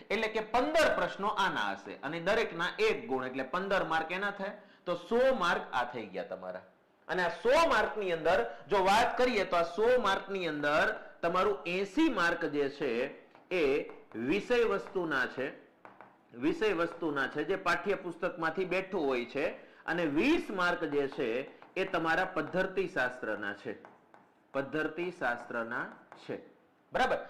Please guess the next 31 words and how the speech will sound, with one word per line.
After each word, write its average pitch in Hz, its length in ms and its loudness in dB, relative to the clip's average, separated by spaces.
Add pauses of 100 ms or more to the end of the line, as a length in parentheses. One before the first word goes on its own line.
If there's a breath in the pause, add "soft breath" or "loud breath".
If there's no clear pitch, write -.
(140 loud breath)
અને 170 140 2
અહીંયા 190 180 2
ચોખ્ખું 277 380 4
કીધું 175 260 0
છે 170 120 -2
કે 160 120 2
ભાઈ 185 160 4 (120)
આ 214 240 4
જે 190 180 2
કઈ 254 260 4
સુધારાનો 214 460 4
ઠરાવ 208 380 4
થયો 214 460 4 (200 loud breath)
એમાં 247 340 0
અન્ય 262 540 0
તમામ 240 500 4
વિગતો 208 500 2 (640 loud breath)
અને 220 180 2
જોગવાઈઓ 202 840 4 (140)
યથાવત 180 640 2
રહેશે. 156 600 0 (200 loud breath)
એટલે 208 220 2
આવી 196 400 4
કોઈ 240 260 4
જોગવાઈમાં 202 840 2
કોઈ 180 180 2
પણ 196 280 0
ફેરફાર 165 580 0
કરવામાં 151 560 0
આવેલ 135 320 2
નથી. 185 720 0